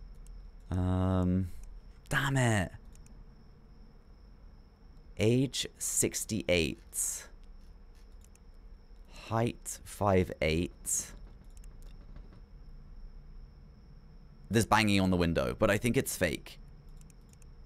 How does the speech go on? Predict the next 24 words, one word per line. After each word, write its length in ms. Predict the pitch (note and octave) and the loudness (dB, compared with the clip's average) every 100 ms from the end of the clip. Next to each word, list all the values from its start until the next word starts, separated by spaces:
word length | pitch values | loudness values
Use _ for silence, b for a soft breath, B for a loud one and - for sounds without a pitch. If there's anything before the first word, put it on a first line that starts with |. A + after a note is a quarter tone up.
| - - - | -16 -10 -2
I 60 | |
think 100 | F#2 | 0
that's 160 | D#2 - | 2 0
just 180 | F2 F2 | -2 0
a 60 | |
bait 240 | - D2 - | 2 0 0
noise. 460 | A1 A#1+ - - - - - - - - - - - - - - - - - - | -2 -2 -4 -8 -12 -18 -18 -18 -18 -18 -18 -20 -20 -20 -18 -18 -18 -18 -16 -6
Male. 640 | E2+ E2+ E2+ D#2+ D#2+ E2 E2 - - - - - - - - - - - - | 0 2 4 4 4 2 -2 -10 -20 -20 -18 -16 -16 -16 -16 -18 -20 -20 -12
Hair 380 | - F#2+ G#2 - | -2 2 4 4
is 180 | F#2+ D#2 | 0 0
grey. 680 | - E2+ E2+ D#2+ D#2 D#2+ E2+ - - - - - - | 0 6 6 6 4 2 -2 -8 -16 -16 -18 -10 0
Eyes 300 | E2 E2+ - | 2 2 2
are 140 | D#2+ D#2+ | 0 2
brown. 540 | D#2 D2+ C2 B1 E2 - - - - - - - - - - - - - - - - - - - | 2 2 0 -2 -4 -8 -18 -20 -20 -18 -18 -18 -20 -18 -18 -20 -20 -20 -20 -20 -18 -18 -16 -12
Okay, 340 | - - - - - | -8 -8 -10 -12 -8
there 160 | - D#2 | 0 2
we 80 | D2 | 2
go. 140 | - - - | -2 -2 -2
We 80 | F2 | 2
got 160 | A2+ | 4
the 100 | B2 | 8
I 140 | G#2 F#2 | 8 8
D. 320 | F2+ F2 F2+ - - - - - - - - | 4 2 -2 -8 -16 -16 -20 -20 -20 -20 -6
Now 600 | F2 F#2+ F#2+ G2 F#2+ F#2+ | 0 4 6 6 6 4